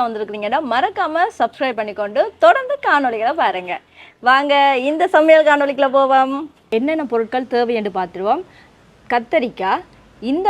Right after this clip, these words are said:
மிளகா கட்டாயமா எங்கேயாவது வாங்கி வைங்க. இது போட்டு வச்சிங்கன்னா நல்ல டேஸ்டாவும் நல்ல உரைப்பாவும் இருக்கும். இது இங்க குண்டு மிளகாண்டுவாங்க, கொச்சி மிளகாண்டுவாங்க,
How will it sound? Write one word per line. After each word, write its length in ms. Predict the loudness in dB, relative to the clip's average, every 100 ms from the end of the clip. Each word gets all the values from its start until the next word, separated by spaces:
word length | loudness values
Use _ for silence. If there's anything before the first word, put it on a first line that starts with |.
| 2
மிளகா 280 | 2 2 -2 -2
கட்டாயமா 540 | -4 -4 -2 -2 -2 -2 -2
எங்கேயாவது 320 | 0 0 0
வாங்கி 220 | -4 -4 -6
வைங்க. 200 | -6 -6 -6
இது 100 | -6 -2
போட்டு 220 | -4 -2 -4
வச்சிங்கன்னா 400 | -2 -6 -4 -4 -4
நல்ல 240 | -4 -4 -4
டேஸ்டாவும் 580 | -4 -4 -4 -6 -2 -2
நல்ல 140 | -2 -2
உரைப்பாவும் 540 | -2 -4 -2 -2 -2 -4
இருக்கும். 280 | -8 -8 -6
இது 120 | -4 -4 -4
இங்க 200 | -4 -4 -4
குண்டு 220 | -2 -2
மிளகாண்டுவாங்க, 720 | -2 -6 -8 -8 -8 -8 -10 -2
கொச்சி 240 | -2 -2 -6
மிளகாண்டுவாங்க, 600 | -6 -6 -8 -8 -8 -4